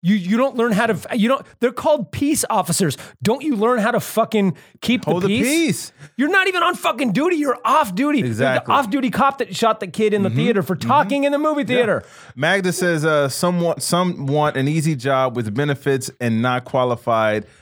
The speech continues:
Speaker 2: No pride in the job, just a paycheck."
Speaker 1: Yeah.
Speaker 2: And that is exactly what I'm trying to,
Speaker 1: Well,
Speaker 2: you're
Speaker 1: a-
Speaker 2: not doing the job because, hold on, th-, when they say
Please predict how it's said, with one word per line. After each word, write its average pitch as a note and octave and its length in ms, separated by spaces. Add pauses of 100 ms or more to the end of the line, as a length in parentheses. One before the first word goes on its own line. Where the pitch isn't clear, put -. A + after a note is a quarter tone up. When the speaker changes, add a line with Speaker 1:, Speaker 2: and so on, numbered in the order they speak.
Speaker 2:
No A#2+ 240
pride C#3+ 400
in C3 120
the C3 80
job, A2+ 420
just A#2+ 240
a - 20
paycheck." C3+ 520
Speaker 1:
Yeah. C#3 160
Speaker 2:
And C#3 220
that F#3+ 180
is F3+ 180
exactly F3 720
what E3 300
I'm D#3 180
trying D#3 300
to, D#3+ 320
Speaker 1:
Well, G3+ 180 (180)
Speaker 2:
you're A3 140
Speaker 1:
a- F#3 60
Speaker 2:
not G#3+ 260
doing B3 320
the F#3+ 100
job F3 280
because, E3+ 240
hold G3 160
on, C#3+ 180
th-, C#3+ 120
when D3 120
they D3+ 100
say G3 360